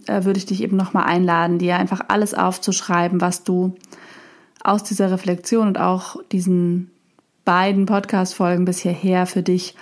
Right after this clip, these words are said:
mitgenommen hast. Du kannst ja auch Fragen aufschreiben. Du kannst mir auch gerne Fragen schicken, ähm, zum Beispiel bei Instagram oder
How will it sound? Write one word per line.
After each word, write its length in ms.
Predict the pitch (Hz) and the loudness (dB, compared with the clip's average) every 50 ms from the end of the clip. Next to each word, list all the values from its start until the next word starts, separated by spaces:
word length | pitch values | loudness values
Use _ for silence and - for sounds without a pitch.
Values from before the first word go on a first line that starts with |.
| - - - - _ _ - | -20 -20 -20 -20 _ _ 2
mitgenommen 760 | 220 240 247 233 - - 262 247 254 247 247 247 247 240 240 | 2 2 2 0 0 0 2 4 4 4 4 2 2 2 2
hast. 320 | 254 262 285 277 - - | 2 2 2 0 -2 -4
Du 40 | 208 | -4
kannst 240 | - 196 190 185 - | -2 -2 -4 -2 -2
ja 100 | - - | -4 -4
auch 100 | 180 - | -4 -6
Fragen 480 | - - - 160 160 196 208 214 214 | -8 -4 0 0 2 2 2 0 0
aufschreiben. 800 | - - 214 202 - - - 208 202 196 202 196 196 196 202 202 | 0 0 -2 -4 -6 -6 -4 -2 0 0 2 2 2 2 0 0
Du 80 | 196 - | -2 -4
kannst 260 | - 190 - - - | -4 -4 -4 -2 -2
mir 80 | - | -2
auch 100 | 175 - | -2 -2
gerne 380 | - 185 175 180 180 180 180 180 - - - - - - - - - - _ _ _ | -2 -2 0 2 2 0 0 -2 -6 -12 -20 -20 -20 -20 -20 -20 -20 -20 _ _ _
Fragen 520 | - - - 185 175 180 180 180 175 170 | -12 -6 -4 -2 -2 0 0 -2 -2 -2
schicken, 540 | - - - 294 285 - 302 277 277 285 285 - - - _ _ _ _ _ _ _ _ _ _ _ _ _ _ - - - - | -2 -2 -2 -2 0 2 2 4 4 2 0 -4 -12 -20 _ _ _ _ _ _ _ _ _ _ _ _ _ _ -20 -12 -6 -2
ähm, 440 | 208 196 196 190 185 185 185 185 - - - | 0 0 0 2 0 0 0 -2 -4 -8 -8
zum 140 | - 196 | -4 -4
Beispiel 360 | 185 180 180 - - 202 190 185 | -4 -4 -4 -6 -6 -6 -6 -4
bei 140 | - - | -2 0
Instagram 580 | - 254 240 - 233 233 220 202 202 196 196 214 - - - | 0 0 0 0 -4 -2 0 0 0 0 0 -2 -4 -6 -8
oder 440 | - 180 185 - - - - - | -6 -6 -4 -4 -4 -4 -4 -8